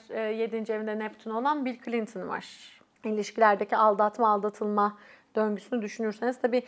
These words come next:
şeyle Hillary Clinton'la yaşadıkları şeyin içini bilemeyiz ama aldatma temalarını Bill Clinton tarafından olanları vesaire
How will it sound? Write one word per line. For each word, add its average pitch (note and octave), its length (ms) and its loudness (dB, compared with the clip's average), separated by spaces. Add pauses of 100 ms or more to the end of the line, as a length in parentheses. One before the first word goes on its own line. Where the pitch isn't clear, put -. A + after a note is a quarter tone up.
(260)
şeyle A#3 360 2
Hillary C4 280 4
Clinton'la B3 440 0
yaşadıkları A#3 520 2
şeyin A#3 200 -4
içini A#3 280 -4
bilemeyiz B3 340 2
ama B3 200 6
aldatma A#3+ 400 4
temalarını G#3 600 0
Bill A3+ 180 -6
Clinton A3 360 -4
tarafından G3 440 -2
olanları G#3 580 0
vesaire G#3+ 560 0